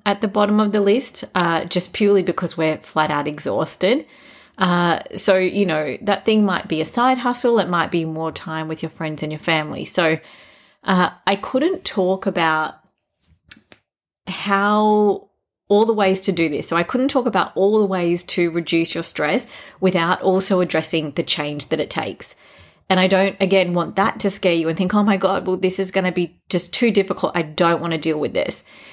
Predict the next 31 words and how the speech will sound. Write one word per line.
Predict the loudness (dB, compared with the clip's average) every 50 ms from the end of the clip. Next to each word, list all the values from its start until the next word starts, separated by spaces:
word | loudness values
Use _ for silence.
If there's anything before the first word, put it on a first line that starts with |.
| -12 -4 0
It's | 0 0 2
so | 2 2 2
important | 4 2 2 0 -2 -2 0 0 -2 -2
that | -2 -4
I | -4 -4
talk | -4 -4 -4 -4 -4
about | -4 -2 -2 0 0 0 -2 -4 -6 _ _ _ -8
the | 0 0 0
change | 0 0 -2 0 2 2 2 0 -2 0
that | -2 -2 -2
it | -2 -4
takes, | -2 -2 -2 -2 -2 -4
because | -2 -2 -4 -2 0 0 0 2 2 0 0 -2 -2 -4 -6 -18 -20 _ _ _ _ _ _ _ _ _ 0
it | 2 2 2 0 0
is | 2 4 4 4 4 2 0
going | 0 0 2 2 2 2
to | 0
shift | 0 -2 -2 -2 -2 -2 -2 -4 -8 -10 -4 -4
the | -4 -2
way | 0 0 -2 0 -2 -4 -2
that | -4 -4 -6
you | -6 -8 -2 0 0 0 0 0
are. | 0 0 0 0 0 -2 -2 -4 -6 -6 -10 -20 -20 _ _ _ _ _ _ -2 -2
It's | -2 0
gonna | 2 0 2 2 2
shift | 0 0 -2 -2 0 -2
the | -2
way | 0 0 0
that | 0 0 0
you're | -2 -2 -2
living, | 0 0 0 0 0 0 -2 -2 -2 -4 -6 -8